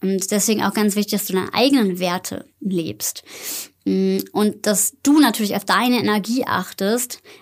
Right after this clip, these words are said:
weil wenn deine Energie low ist, dann kannst du auch nicht das Feuer in anderen entfachen. Dann kannst du die nicht mitnehmen. Dann kannst du, pff, nicht,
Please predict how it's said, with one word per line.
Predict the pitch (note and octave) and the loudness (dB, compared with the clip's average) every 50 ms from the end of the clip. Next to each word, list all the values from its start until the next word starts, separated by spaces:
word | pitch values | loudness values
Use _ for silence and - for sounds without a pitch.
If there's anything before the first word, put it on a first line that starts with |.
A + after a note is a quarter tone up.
| _ | _
weil | - F#3+ G3+ G#3 - | -2 0 0 2 2
wenn | G#3 G3+ | 2 2
deine | G3+ G3+ G#3+ A#3 B3 C4 | 4 4 4 4 2 2
Energie | A#3 A3+ A3+ G3 G#3 G#3 G#3 | 2 2 2 2 2 2 2
low | G3 F#3 G#3 A#3+ C4+ C#4 | 2 4 4 4 4 4
ist, | A3 A3+ B3+ B3+ - | 4 2 2 2 0
dann | A3 | -2
kannst | F#3 F3+ G3+ A#3 A#3+ - A#3 | 0 0 0 0 0 -2 -2
du | - | -2
auch | - E3+ | -2 0
nicht | F#3+ A#3 A#3+ - | 0 -2 -2 -2
das | A#3 - | -4 -6
Feuer | - - A3+ G#3+ G#3+ G#3 | -4 0 2 2 4 2
in | G#3 G3+ | 2 2
anderen | - G3 G#3 G#3+ G3+ | 0 0 0 0 0
entfachen. | F3 F#3 F3 - - F#3+ - - - - - | -2 -4 -6 -6 -8 -10 -10 -10 -10 -8 -8
Dann | - - | -8 -8
kannst | - - A3 A#3 B3 B3 B3 B3+ | -4 -2 0 0 0 0 -2 -2
du | |
die | A3 F#3 F#3 F3+ | -2 -2 -2 0
nicht | F#3 G3+ A#3+ C4+ C4+ C4 - - - | 2 2 4 2 2 0 -4 -4 0
mitnehmen. | G3 G3+ A3+ B3+ B3+ - - - _ F#3+ F#3+ G3+ G3+ F#3+ F#3 F3+ F3 - - | 2 4 4 4 2 0 -8 -8 _ 0 0 2 2 2 2 0 -2 -4 -8
Dann | - - | -8 -8
kannst | G3 F#3+ G#3 A3 A3 A3 - | -4 -2 0 0 0 0 0
du, | A3+ A3 A3+ A3 - - - - - - - - - - - - - - - _ _ _ _ - | 0 0 0 0 -4 -10 -16 -16 -16 -16 -16 -18 -18 -20 -20 -20 -20 -20 -20 _ _ _ _ -12
pff, | - - - - - - - - - - | -10 -10 -10 -12 -14 -16 -18 -20 -6 0
nicht, | G#3+ G#3+ A#3 B3+ C#4+ C#4+ C#4+ - - - - - | 2 4 6 6 6 4 2 0 -2 -2 -4 -4